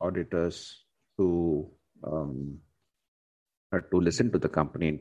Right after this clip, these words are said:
terms of, and not really do the correct due, due diligence. Similarly, it's happened in many rating agency cases. Uh, that's why Brick-, Brickworks was closed, closed down. And,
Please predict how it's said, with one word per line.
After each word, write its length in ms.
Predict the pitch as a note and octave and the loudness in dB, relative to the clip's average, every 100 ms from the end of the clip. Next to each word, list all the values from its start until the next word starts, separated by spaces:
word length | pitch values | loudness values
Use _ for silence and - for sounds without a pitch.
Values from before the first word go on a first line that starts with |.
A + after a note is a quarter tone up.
| D2+ | 4
terms 220 | D2 D2 | 4 2
of, 160 | C#2+ - | -2 0
and 140 | D#2+ E2 | 0 4
not 160 | E2 - F#2+ | 4 6 8
really 220 | F2 F2+ | 8 8
do 220 | F2+ F2+ | 8 6
the 100 | D2 - | 4 2
correct 240 | F2+ E2+ | 2 2
due, 160 | D#2+ A#1+ A#1+ | 0 0 4
due 100 | E2 F2 | 4 4
diligence. 440 | D2 - C2+ C2+ - _ _ - _ - _ _ _ | 2 -2 -6 -6 -10 _ _ -20 _ -20 _ _ _
Similarly, 480 | - C3 C3 C3+ C#3 | -2 4 8 10 10
it's 160 | C3+ - F#2+ | 8 4 0
happened 340 | G#2+ B2+ C#3+ - - _ _ _ _ | 2 2 0 -2 -18 _ _ _ _
in 140 | B2 A#2 G#2 | -2 0 2
many 160 | G2+ F#2+ | 4 6
rating 280 | F#2 F2+ F2 E2 | 6 4 0 0
agency 340 | D#2 D2 - | -2 -6 -6
cases. 600 | - C#2 D2+ - D#3+ - _ _ _ _ _ _ - | -2 -2 -2 -4 -6 -10 _ _ _ _ _ _ -6
Uh, 320 | D#2 E2 E2 E2 | -4 -2 -4 0
that's 180 | F2 - | 0 6
why 140 | F2+ F#2 D#2+ | 8 8 8
Brick-, 240 | E2+ - - | 4 2 4
Brickworks 460 | F#2+ - F2+ E2 | 4 6 4 4
was 160 | E2 D#2 - | 0 0 2
closed, 260 | D#2+ D2+ - - | 2 0 -8 -4
closed 300 | E2 D2 - | -2 -2 0
down. 180 | D2+ B2 - _ _ _ _ _ _ _ _ - | 0 -2 -12 _ _ _ _ _ _ _ _ -2
And, 180 | F2+ F#2+ | 0 6